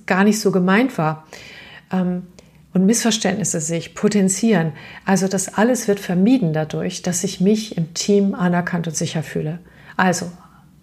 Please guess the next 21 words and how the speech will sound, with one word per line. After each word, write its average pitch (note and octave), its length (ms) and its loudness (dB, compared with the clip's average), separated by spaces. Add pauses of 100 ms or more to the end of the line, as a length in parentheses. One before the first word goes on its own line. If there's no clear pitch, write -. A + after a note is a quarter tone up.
Fehler F3 600 2
sind E3 220 -2
okay. G3+ 480 -2 (1120)
Man E3+ 100 -4
schaut F3 240 -4
nach D3 100 -2
vorne G#3 520 4 (340)
und G3 580 2
auch, F3 540 0
ähm, E3+ 460 -2 (460)
ich A3 120 4
darf G3 340 2
auch G3 200 0
zeigen, F3 340 -2
dass F3 160 -4
es - 120 -8
mir F#3 60 2
nicht F3+ 160 -4
gut F3+ 200 0
geht. E3 260 -2 (560)
So. F3 300 -6